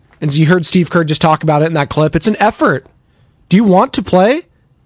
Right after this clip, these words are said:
Do you want to win? Pacers showed up.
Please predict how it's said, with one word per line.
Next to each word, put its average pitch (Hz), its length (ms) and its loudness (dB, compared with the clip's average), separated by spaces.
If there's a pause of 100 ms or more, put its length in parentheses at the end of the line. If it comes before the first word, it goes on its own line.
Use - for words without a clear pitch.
(140)
Do 160 80 0
you 190 80 4
want 175 260 2
to 208 80 2
win? 214 360 2 (1600)
Pacers 277 340 0
showed 180 280 2
up. - 320 -2